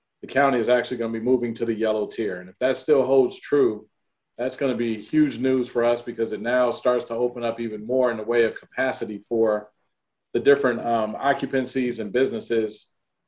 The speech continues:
to allow, uh, an increase in a, a ability to move closer to what has been considered normal or pre-pandemic. And so with that, um, there's also been some anticipated changes that are coming as well.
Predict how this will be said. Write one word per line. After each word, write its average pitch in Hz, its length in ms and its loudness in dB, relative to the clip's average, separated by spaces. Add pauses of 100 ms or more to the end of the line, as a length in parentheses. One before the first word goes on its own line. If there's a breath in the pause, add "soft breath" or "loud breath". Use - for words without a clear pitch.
to 123 300 2
allow, 120 680 0
uh, 107 240 -8
an 117 140 -8
increase 135 720 -2
in 107 420 -10 (1600)
a, 117 400 -4
a 117 60 2
ability 135 420 4
to 120 80 -2
move 131 280 0
closer 135 380 2
to 113 60 0
what 117 220 -2
has 110 220 -4
been 113 420 -4 (140)
considered 113 480 -2
normal 123 360 2
or 101 180 -2
pre-pandemic. 113 800 -2 (300)
And 101 160 -14
so 113 140 -4
with 135 260 2
that, 117 340 2 (600)
um, 110 160 -4
there's 113 140 -2
also 135 260 4
been 127 200 2
some 120 220 -4
anticipated 120 640 -2
changes 135 380 -2
that 113 100 0
are 107 80 -4
coming 113 320 -8
as 101 160 -12
well. 117 420 -2